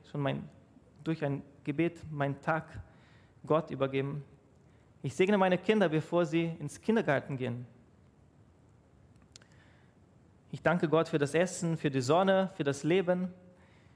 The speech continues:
Ich bete um Hilfe und ich er-, erkenne, wer Gott ist. Du bist heilig, du bist gut, du bist treu, du bist gnädig. Ich bete die Bibel, was die Bibel sagt. Ich bete die Psalmen.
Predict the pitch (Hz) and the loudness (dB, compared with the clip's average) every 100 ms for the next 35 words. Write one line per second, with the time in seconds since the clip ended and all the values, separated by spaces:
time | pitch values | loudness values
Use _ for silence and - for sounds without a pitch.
0 | - _ _ _ _ _ - _ - - | -20 _ _ _ _ _ -20 _ -20 -12
1 | 139 185 190 190 165 247 - 143 123 - | 0 2 4 6 6 4 2 0 0 -6
2 | - 147 170 170 175 - - - 160 - | -6 -2 0 2 0 -2 -6 -2 0 2
3 | 208 175 196 196 190 185 - - - - | 2 4 4 2 2 0 -2 -12 -18 -20
4 | - 139 139 - 160 170 160 156 135 127 | -20 -8 -8 0 2 2 0 -4 -10 -10
5 | - - 160 165 - 127 127 - 139 147 | -12 -8 -6 -6 -6 -10 -12 -4 2 2
6 | 160 165 135 139 - - 139 143 135 143 | 2 -2 -8 -12 -14 -12 -6 -4 -4 -10
7 | - - - _ - - - - - - | -14 -20 -20 _ -20 -20 -20 -20 -20 -20
8 | - - _ _ _ _ - _ _ _ | -20 -20 _ _ _ _ -20 _ _ _
9 | _ - _ 151 - 156 208 196 170 214 | _ -20 _ -6 0 0 2 0 2 0
10 | 165 123 120 - - - 139 - 143 156 | 2 -2 -4 -14 -20 -10 -10 -4 -2 0
11 | 147 151 139 139 - 147 135 135 - 170 | 0 0 -2 -8 -8 -6 -6 -10 -2 2
12 | 185 185 185 | 2 2 -2